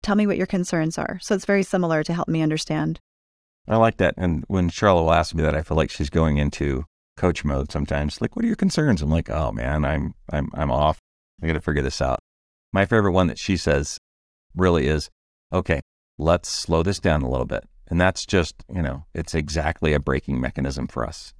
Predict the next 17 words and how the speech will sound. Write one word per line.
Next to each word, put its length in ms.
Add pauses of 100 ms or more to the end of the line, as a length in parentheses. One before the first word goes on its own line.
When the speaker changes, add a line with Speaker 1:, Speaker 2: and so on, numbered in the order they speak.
Speaker 2:
And 80
that's 200
really 180
what 140
it 100
is. 240 (140)
So 320 (680)
in 180
any 240
conversation, 800 (1300)
let 160
your 140
first 320
response 560
be 220
your 120
breath. 240